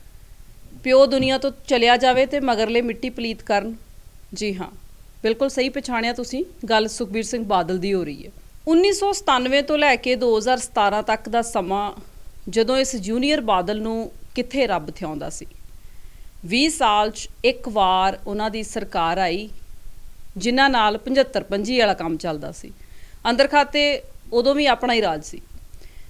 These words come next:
ਤੇ ਪਿਓ ਦੇ ਰਾਜ 'ਚ ਫਿਰ ਸੁਖਬੀਰ ਨੇ ਉਹ ਕੰਮ ਕੀਤੇ,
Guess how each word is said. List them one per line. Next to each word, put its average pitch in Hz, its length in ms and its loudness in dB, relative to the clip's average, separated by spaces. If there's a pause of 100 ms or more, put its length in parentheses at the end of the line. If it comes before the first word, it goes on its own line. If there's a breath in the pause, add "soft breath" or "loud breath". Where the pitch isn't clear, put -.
(160 soft breath)
ਤੇ 220 60 4
ਪਿਓ 220 260 4
ਦੇ 247 140 6
ਰਾਜ 202 340 4
'ਚ 262 60 -6
ਫਿਰ 240 180 0
ਸੁਖਬੀਰ 202 480 -2
ਨੇ 240 140 0
ਉਹ 247 120 4
ਕੰਮ 233 260 -2
ਕੀਤੇ, 220 560 0